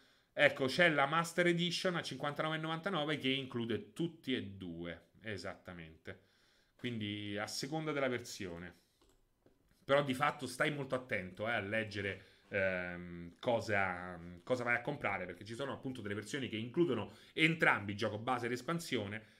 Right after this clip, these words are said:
eh, posto che secondo me di Iceborne all'inizio puoi tranquillamente fare a meno, eh.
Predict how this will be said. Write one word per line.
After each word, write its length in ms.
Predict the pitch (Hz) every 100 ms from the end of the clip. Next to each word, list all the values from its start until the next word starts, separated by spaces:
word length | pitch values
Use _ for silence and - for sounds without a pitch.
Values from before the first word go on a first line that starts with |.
| _
eh, 360 | - 107 95 95 - - -
posto 260 | 165 160
che 80 | 135
secondo 240 | 113 110 117
me 160 | 131 123
di 160 | 107
Iceborne 580 | 104 110 101 101 92 92
all'inizio 520 | 92 92 110 110 -
puoi 140 | 90 90
tranquillamente 520 | 92 95 98 101 104
fare 200 | 107 104
a 60 | 95
meno, 420 | 95 85 82 95
eh. 120 | 104